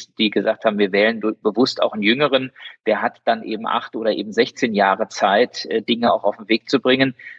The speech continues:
Weil wir wissen das ja, acht Jahre klingt ja erstmal lang, aber dann stellt man doch in dem einen oder anderen fest, gerade so in der Stadtentwicklung, da braucht es einen langen Atem und das geht nicht von heute auf morgen. Also von daher, äh, freue ich mich, wenn's dann auch sechzehn Jahre werden oder vielleicht sogar vierundzwanzig. Aber ich glaub,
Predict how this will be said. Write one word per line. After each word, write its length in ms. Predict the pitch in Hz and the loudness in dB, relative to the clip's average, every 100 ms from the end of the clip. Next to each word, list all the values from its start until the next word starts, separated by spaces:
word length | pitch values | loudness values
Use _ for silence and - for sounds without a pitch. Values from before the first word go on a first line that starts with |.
| - | -2
Weil 140 | 107 | 2
wir 140 | 110 107 | 2 2
wissen 240 | 135 160 | 0 0
das 180 | 104 - | 0 2
ja, 140 | 95 | 0
acht 160 | - - | 0 0
Jahre 240 | 117 117 | 0 0
klingt 220 | - 127 | -4 -6
ja 60 | 120 | -4
erstmal 320 | - - 110 | -4 -2 -2
lang, 380 | 104 107 120 151 - - - | 2 0 0 -12 -16 -20 -8
aber 160 | 113 113 | -2 0
dann 140 | 117 | 0
stellt 260 | - 131 127 | 0 0 0
man 140 | 123 | 0
doch 240 | 117 - 120 | 0 -2 -10
in 140 | 117 | -6
dem 160 | 117 104 | -6 0
einen 180 | 104 | 0
oder 180 | 131 123 | 2 2
anderen 300 | - 120 120 | 2 2 0
fest, 300 | 117 131 - | 0 -2 -2
gerade 240 | - 113 107 | 0 2 4
so 160 | 110 | 2
in 40 | 104 | 2
der 100 | 101 | 0
Stadtentwicklung, 920 | - 143 117 110 123 - 123 117 117 - _ - | 0 0 -2 0 0 2 0 0 -4 -16 _ 0
da 260 | 117 120 - | 0 0 -6
braucht 340 | - 98 139 - | -2 0 0 -2
es 220 | 131 - | -6 -2
einen 80 | 117 | 0
langen 380 | 107 120 120 113 | 2 2 -2 0
Atem 540 | 107 117 - 151 139 | 2 2 0 -6 -6
und 240 | - 110 113 | -8 -8 -2
das 200 | 117 - | -2 0
geht 160 | 127 | -4
nicht 140 | 123 - | -2 -4
von 140 | 117 | 0
heute 180 | 110 - | 0 0
auf 120 | - | -2
morgen. 380 | 110 104 120 131 | 0 2 2 2
Also 160 | - 113 | -4 -4
von 220 | - 117 | -2 2
daher, 560 | 107 113 120 117 113 - | 2 4 4 2 0 -2
äh, 180 | 107 110 _ | -2 -2 _
freue 240 | - 113 | 0 2
ich 140 | 131 - | 2 0
mich, 200 | 131 - | -6 0
wenn's 220 | 123 123 | -2 0
dann 140 | 123 | -2
auch 100 | - | -2
sechzehn 400 | - 123 - 120 | -4 -4 -2 -4
Jahre 320 | 101 101 104 110 | 2 2 2 2
werden 220 | 120 117 | 0 0
oder 180 | 113 120 | -2 -2
vielleicht 260 | - 123 | -2 -6
sogar 260 | - 117 113 | -6 -4 -4
vierundzwanzig. 680 | - 117 120 - 123 117 113 | 0 -2 0 -2 0 2 4
Aber 140 | 107 | 2
ich 80 | - | 2
glaub, 180 | 117 | 0